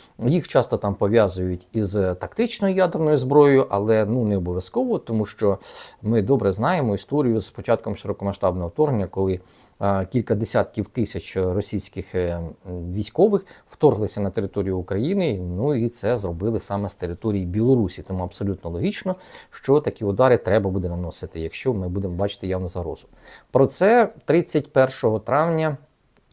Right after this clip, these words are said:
навіть говорив, е, очільник закордонного відомства Литви, коли проходив, е, саміт, е,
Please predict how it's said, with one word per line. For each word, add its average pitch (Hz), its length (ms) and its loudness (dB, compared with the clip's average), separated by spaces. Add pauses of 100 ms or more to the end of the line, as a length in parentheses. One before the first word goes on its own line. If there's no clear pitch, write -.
навіть 117 300 0
говорив, 113 400 2
е, 110 260 -2
очільник 107 460 0
закордонного 107 520 0
відомства 110 500 0
Литви, 135 560 2 (360)
коли 117 240 0
проходив, 110 600 -4 (120)
е, 101 80 -4
саміт, 104 560 -2
е, 101 140 2